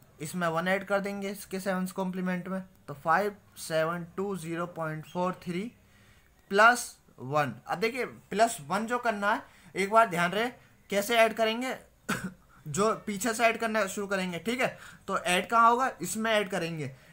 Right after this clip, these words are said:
यहाँ पे नहीं करने लगना। कभी जैसे हम, अ, डेसिमल नंबर सिस्टम में क्या करते हैं, तो हम इस वाले वन को किसके साथ ऐड करते हैं? यहाँ ज़ीरो के साथ ऐड करते हैं, क्योंकि यहाँ पे हम ज़ीरो बढ़ा लेते हैं।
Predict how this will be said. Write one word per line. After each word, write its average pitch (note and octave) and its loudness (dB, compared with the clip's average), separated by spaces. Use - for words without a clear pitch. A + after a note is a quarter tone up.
यहाँ F#3 2
पे A#3+ -2
नहीं A#3 -2
करने A3 0
लगना। A#3+ 2
कभी G#3 0
जैसे G3 -2
हम, G#3+ 0
अ, F3 2
डेसिमल F#3 -2
नंबर A#3 0
सिस्टम A3 -4
में A3 -2
क्या A3 4
करते A3 -2
हैं, C4 -6
तो G3+ -2
हम G#3 -2
इस F#3 -6
वाले G#3 6
वन G#3+ 0
को A3 -10
किसके A3+ -10
साथ A#3+ -2
ऐड A#3+ -2
करते A#3 -2
हैं? A#3 -4
यहाँ F#3 -2
ज़ीरो F3+ -2
के G#3 -10
साथ A3 0
ऐड A3 0
करते A3+ -2
हैं, A3 -6
क्योंकि G#3+ -4
यहाँ G#3 -2
पे G3+ -4
हम G#3 -2
ज़ीरो G3 -2
बढ़ा G3+ 8
लेते G#3+ 0
हैं। A#3+ -6